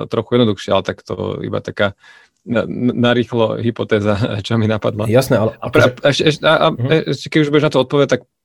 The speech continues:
Speaker 1: m-, možno skús vysvetliť, že prečo sa to aj menilo celkovo, tá, tá veľkosť tých kolies.
Speaker 2: Tak opäť, opäť zopakujem to, čo som už spomínal, že, a,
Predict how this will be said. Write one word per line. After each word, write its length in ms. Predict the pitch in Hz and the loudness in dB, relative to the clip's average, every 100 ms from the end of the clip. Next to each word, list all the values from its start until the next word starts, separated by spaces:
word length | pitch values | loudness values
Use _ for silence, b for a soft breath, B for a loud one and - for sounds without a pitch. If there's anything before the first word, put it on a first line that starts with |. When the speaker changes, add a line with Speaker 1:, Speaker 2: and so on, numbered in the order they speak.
| _ - | _ -6
Speaker 1:
m-, 240 | 123 120 | -2 0
možno 320 | 123 127 123 | 0 -2 -4
skús 320 | 110 - 139 120 | -6 -6 -2 0
vysvetliť, 420 | 123 - 117 113 | 0 0 0 0
že 120 | 110 | 0
prečo 320 | 107 117 113 | 0 -2 -2
sa 80 | 110 | -4
to 160 | - 98 | 0 2
aj 80 | 101 | 4
menilo 400 | 113 98 87 90 | 2 2 -2 -6
celkovo, 480 | - 90 - 92 95 | -8 -6 -6 -8 -8
tá, 160 | - 98 | -8 -10
tá 160 | - | -6
veľkosť 320 | 92 - 95 110 | -6 -6 -10 -14
tých 100 | 104 | -10
kolies. 280 | 101 101 - _ b b | -10 -10 -14 _ b b
Speaker 2:
Tak 100 | 104 - - | -10 -12 -4
opäť, 400 | 135 - 117 - | -2 2 2 2
opäť 240 | 123 113 | -2 0
zopakujem 400 | 113 123 123 110 | 0 0 2 0
to, 240 | 95 113 - | 0 -4 -6
čo 180 | - 104 | -16 -10
som 160 | 113 107 | -6 -4
už 80 | - | -4
spomínal, 460 | 107 107 104 101 | -2 -2 0 -2
že, 140 | 95 98 98 98 92 | -2 0 0 -2 -4
a, 560 | 92 92 92 90 90 | -8 -8 -8 -8 -10